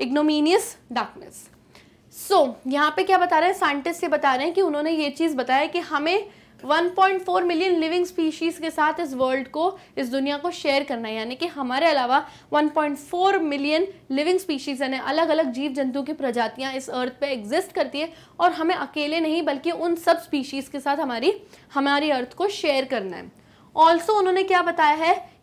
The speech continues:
कि कैटलॉग की हुई है उन्होंने, यानी इन, इस पूरी वन पॉइंट फ़ोर मिलियन स्पीशीज की उन्होंने लिस्ट बनाई हुई है,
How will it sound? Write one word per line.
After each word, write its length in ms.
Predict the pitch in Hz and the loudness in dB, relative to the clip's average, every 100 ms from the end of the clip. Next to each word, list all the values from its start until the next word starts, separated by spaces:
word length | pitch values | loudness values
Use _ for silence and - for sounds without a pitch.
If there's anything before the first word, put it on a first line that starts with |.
| - | 4
कि 160 | 427 440 - | 4 4 0
कैटलॉग 920 | - - 311 294 330 311 330 381 370 | -10 2 4 4 4 4 6 6 2
की 140 | 330 349 | 2 4
हुई 300 | 330 294 294 | 4 2 -2
है 120 | 262 | -2
उन्होंने, 340 | 240 233 226 | -4 -6 -8
यानी 220 | 247 269 | -6 -4
इन, 300 | 302 - 339 | -2 2 4
इस 240 | 330 339 - | 4 0 -2
पूरी 260 | 320 320 | -2 2
वन 200 | 359 311 | 4 2
पॉइंट 240 | 294 320 311 | 2 0 0
फ़ोर 140 | 330 | 0
मिलियन 260 | 302 294 302 | -2 -2 -4
स्पीशीज 380 | 302 269 294 285 | -4 -6 -8 -6
की 120 | 311 | -4
उन्होंने 360 | 285 294 440 480 - - - | -2 0 0 -2 -14 -20 -10
लिस्ट 500 | 262 269 370 392 - | -6 0 0 0 -4
बनाई 320 | 311 285 262 | -2 0 -2
हुई 220 | 262 254 196 | -2 -2 -4
है, 200 | 170 | -10